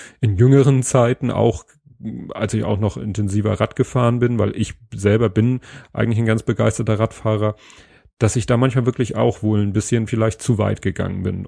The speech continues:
oder auch so in, in, in anderen Dingen, gar nicht in Sportdingen, dass ich gemerkt habe, so,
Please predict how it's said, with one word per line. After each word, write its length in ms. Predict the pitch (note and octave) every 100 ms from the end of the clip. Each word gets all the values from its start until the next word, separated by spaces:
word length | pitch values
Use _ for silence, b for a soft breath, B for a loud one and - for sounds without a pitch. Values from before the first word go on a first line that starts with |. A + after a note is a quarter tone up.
| -
oder 180 | G#2 G2+
auch 180 | G#2
so 300 | - A#2 D3
in, 240 | A#2 G#2+ A2
in, 260 | G#2+ G#2+ -
in 180 | A2
anderen 340 | G2+ A#2 C3 G#2+
Dingen, 160 | G2+
gar 140 | F#2+ G#2
nicht 140 | G#2
in 100 | A2
Sportdingen, 600 | - G#2+ A2+ A#2 G2+ F#2+
dass 160 | F#2 G2
ich 160 | G2
gemerkt 460 | - G2 G2+ G#2 -
habe, 300 | G#2 G2+ G2+
so, 260 | F#2+ G2+